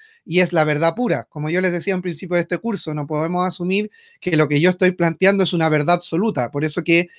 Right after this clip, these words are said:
cada vez que ustedes tengan un cuestionamiento, la idea es que me lo presenten y discutamos sobre eso, porque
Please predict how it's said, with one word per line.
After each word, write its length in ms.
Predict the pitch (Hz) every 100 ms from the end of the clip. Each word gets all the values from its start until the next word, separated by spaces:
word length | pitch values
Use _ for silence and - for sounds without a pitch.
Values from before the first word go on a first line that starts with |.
| - _ _ _
cada 240 | 180 180 185
vez 120 | 202
que 80 | 180
ustedes 320 | 180 180 175
tengan 240 | 180 180
un 60 | 170
cuestionamiento, 540 | 156 147 147 160 190
la 80 | 170
idea 140 | 160 170
es 40 |
que 140 | 160
me 80 | 147
lo 200 | 135 139
presenten 600 | 135 135 - 254 220 214
y 120 | - 160
discutamos 600 | 156 - 147 226 226 147
sobre 300 | 156 151 165
eso, 180 | 180 170
porque 400 | 156 147 151